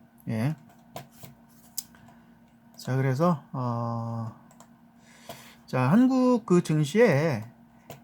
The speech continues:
예, 상당한 기회가 오는 것 같습니다. 상당한, 일본이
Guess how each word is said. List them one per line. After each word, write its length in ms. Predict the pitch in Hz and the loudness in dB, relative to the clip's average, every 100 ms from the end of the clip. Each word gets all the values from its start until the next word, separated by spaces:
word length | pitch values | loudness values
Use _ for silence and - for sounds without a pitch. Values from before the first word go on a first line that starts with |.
| _ | _
예, 380 | 113 113 110 110 113 | -8 -6 -6 -8 -8
상당한 440 | - 139 202 220 | -4 -2 0 0
기회가 260 | 208 175 208 | 2 2 2
오는 200 | 135 147 | 0 0
것 80 | |
같습니다. 840 | 165 113 - 123 117 131 120 131 113 | -2 -4 -6 -6 -4 -4 -4 -6 -8
상당한, 480 | - 135 135 143 127 | -8 -8 -6 -4 0
일본이 1400 | 180 208 233 233 233 226 226 220 170 165 196 127 98 | 2 4 4 6 6 6 6 4 4 4 2 2 0